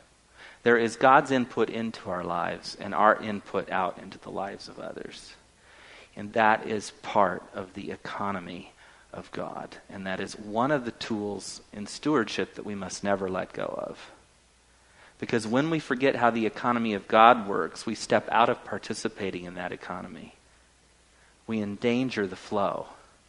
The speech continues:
of gift in when we stop the flow of gift out. Does that make sense? So that's part of today's text, but the way that this relates to the larger picture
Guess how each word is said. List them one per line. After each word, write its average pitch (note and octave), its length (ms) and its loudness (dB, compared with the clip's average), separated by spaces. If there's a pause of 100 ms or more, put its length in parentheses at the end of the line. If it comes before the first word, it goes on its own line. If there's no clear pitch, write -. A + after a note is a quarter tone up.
(680)
of G2+ 160 -8
gift G#2 320 -4
in F2+ 460 -4 (800)
when G2 160 -6
we F#2+ 120 -8
stop F#2+ 440 4
the G2 60 -12
flow F2 300 -6
of F2+ 160 -10
gift - 280 -10
out. - 380 -8 (760)
Does - 120 -20
that F3 160 -6
make F3 180 -8
sense? F#3 500 -8 (1800)
So - 160 2
that's C4 280 8
part A3 260 8
of F#3+ 80 2
today's D#3 440 4
text, - 540 6
but D3 140 0
the D#3 60 4
way G3+ 180 6
that F#3+ 180 -2
this - 240 0
relates C3 560 4
to - 180 -2
the A2+ 140 2
larger A#2+ 420 6
picture G2 580 -4